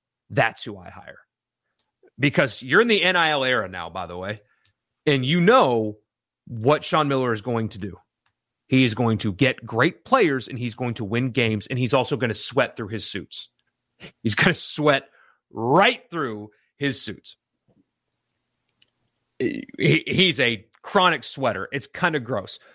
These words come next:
Coaches really hard, but he will get great players and he will win games. And look at Auburn. I use this example all the time. I'm very repetitive with this, so forgive me for being repetitive.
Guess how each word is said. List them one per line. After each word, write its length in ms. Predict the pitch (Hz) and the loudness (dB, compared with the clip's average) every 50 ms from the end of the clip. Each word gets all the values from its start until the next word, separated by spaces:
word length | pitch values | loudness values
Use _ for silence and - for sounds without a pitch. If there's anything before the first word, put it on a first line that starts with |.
| _ _ _ _ _ _ _ - | _ _ _ _ _ _ _ 2
Coaches 340 | - 220 240 220 214 196 - | 4 4 4 4 2 -4 -2
really 200 | 175 175 170 151 | 0 0 2 2
hard, 340 | 120 127 127 123 120 113 110 - - _ _ | 2 2 2 2 2 2 0 -4 -16 _ _
but 100 | - 131 | -4 0
he 120 | 113 143 151 | 4 4 6
will 120 | 135 123 | 6 4
get 280 | 107 113 131 127 - 113 | 4 4 2 2 0 -2
great 280 | 104 117 117 143 143 - | -2 0 0 0 -2 -2
players 340 | - 131 123 117 110 104 | 0 2 2 4 2 2
and 100 | 104 101 | 0 -2
he 80 | 107 117 | 0 0
will 180 | 110 107 101 98 | 2 2 2 2
win 160 | 107 107 101 | 2 0 0
games. 380 | 92 98 104 98 92 87 - - - - - _ - | 0 0 0 0 0 -4 -6 -12 -16 -20 -6 _ -2
And 240 | 123 113 101 95 | 0 0 0 0
look 160 | 123 120 - 175 | 0 2 2 2
at 100 | 147 - - | 0 2 2
Auburn. 420 | 117 117 113 95 104 95 90 - - | 4 4 4 4 0 -4 -6 -6 -6
I 60 | - 117 | -4 -2
use 220 | 120 127 127 113 | 0 0 0 0
this 200 | 151 127 98 - - - | -2 -2 -4 -4 -4 0
example 540 | - 135 117 104 131 131 120 110 - 113 - | 2 2 2 4 4 2 2 2 0 0 2
all 140 | 117 123 135 | 2 4 2
the 100 | 131 143 | 2 0
time. 300 | 120 - 117 110 110 110 | -2 -2 -2 -2 -2 -2
I'm 120 | - 117 107 | -4 -4 0
very 200 | 120 123 139 139 | 2 4 4 4
repetitive 520 | 123 113 104 - 123 110 104 98 101 87 | 2 0 0 0 -2 -2 0 -2 -4 -6
with 140 | 95 92 - | -6 -10 -8
this, 180 | - 95 - - | -8 -8 -6 -4
so 100 | 117 107 | -4 -4
forgive 320 | - 113 98 92 123 120 | -4 -4 -2 0 2 2
me 80 | 120 110 | 2 2
for 120 | - 113 | 0 0
being 220 | 95 92 113 110 101 | 0 2 2 2 2
repetitive. 520 | 95 95 - 110 101 98 87 98 - - | 0 0 0 0 0 0 0 -2 -4 -6